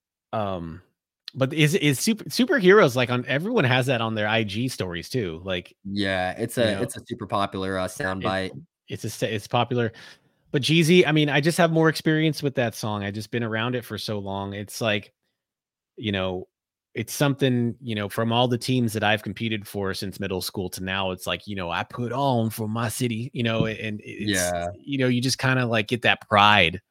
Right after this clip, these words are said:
Speaker 1: you get that, like um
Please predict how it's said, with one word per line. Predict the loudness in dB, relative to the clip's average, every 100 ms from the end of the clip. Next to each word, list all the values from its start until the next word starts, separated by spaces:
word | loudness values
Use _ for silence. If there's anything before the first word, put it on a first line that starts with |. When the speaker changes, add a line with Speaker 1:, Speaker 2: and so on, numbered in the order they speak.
| _ -8
Speaker 1:
you | 0
get | 0 4
that, | 4 4
like | 0 -2 -2 -6 -18 _ _ _ _ _ _ _ _ _ _ _ _
um | -4 -2 -2 -4 -4 -6 -8 -12